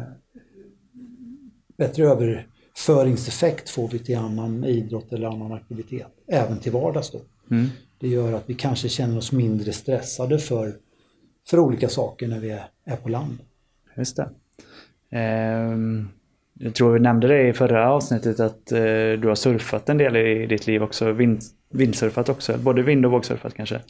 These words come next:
Speaker 1: Nej, inte så mycket vindsurfing, eh, utan mest vågsurfing.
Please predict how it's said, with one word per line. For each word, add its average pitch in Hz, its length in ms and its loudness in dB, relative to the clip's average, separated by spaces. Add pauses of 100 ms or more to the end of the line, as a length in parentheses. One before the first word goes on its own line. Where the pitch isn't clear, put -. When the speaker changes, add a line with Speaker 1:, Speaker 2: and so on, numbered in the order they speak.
(240)
Speaker 1:
Nej, 170 600 4
inte 208 260 2
så - 120 0
mycket 147 140 2
vindsurfing, 143 880 2
eh, 151 300 2
utan 147 540 2
mest 147 260 0
vågsurfing. 117 500 -6